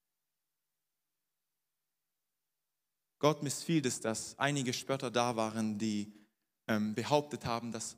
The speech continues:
all das, was Gott durch Hesekiel gesagt hat, sich nicht erfüllen wird. Und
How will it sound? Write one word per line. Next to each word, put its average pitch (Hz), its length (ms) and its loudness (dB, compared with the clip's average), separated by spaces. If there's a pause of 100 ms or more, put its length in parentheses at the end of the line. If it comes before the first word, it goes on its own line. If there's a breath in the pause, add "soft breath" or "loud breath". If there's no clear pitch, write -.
all 143 200 6
das, 139 300 -2
was 110 360 -6 (300)
Gott 139 280 2
durch 147 220 2
Hesekiel 131 440 -4
gesagt 117 400 -6
hat, 117 100 -8
sich - 200 -12
nicht 120 180 -6
erfüllen 104 460 -6
wird. 87 340 -14 (1200)
Und 110 440 0